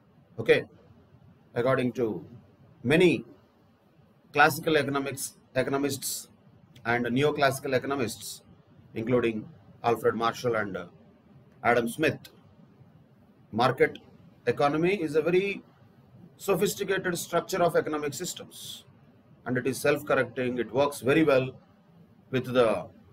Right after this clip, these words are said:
price mechanism, and that price mechanism works with the demand and supply of various goods and services. See, normally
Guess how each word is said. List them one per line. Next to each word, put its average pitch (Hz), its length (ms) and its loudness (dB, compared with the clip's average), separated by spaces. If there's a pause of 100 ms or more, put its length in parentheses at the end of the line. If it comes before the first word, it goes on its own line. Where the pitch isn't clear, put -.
(180)
price 165 300 6
mechanism, 120 580 0
and 117 160 -2
that 160 200 4
price 147 240 0
mechanism 131 500 -4
works 127 460 -2 (560)
with 120 200 -4
the 123 80 4
demand 143 400 4
and 143 180 0
supply 123 540 0 (600)
of 107 300 -4 (540)
various 120 540 0 (500)
goods 127 240 0
and 117 120 -4
services. 104 640 -6 (260)
See, 240 100 0
normally 240 680 6